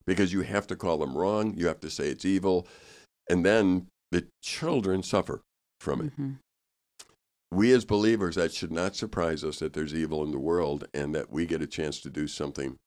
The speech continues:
Speaker 1: about it. I mean, that, that shouldn't surprise us.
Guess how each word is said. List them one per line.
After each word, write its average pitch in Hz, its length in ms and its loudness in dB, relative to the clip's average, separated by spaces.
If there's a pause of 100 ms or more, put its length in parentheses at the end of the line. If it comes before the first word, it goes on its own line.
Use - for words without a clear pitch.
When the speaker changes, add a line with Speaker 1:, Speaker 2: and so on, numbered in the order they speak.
(120)
Speaker 1:
about 92 360 -2
it. - 200 -6
I 69 80 -2
mean, 73 140 -2
that, 85 180 -2 (300)
that 82 140 -2
shouldn't 85 340 -6
surprise 76 480 -4
us. - 180 -10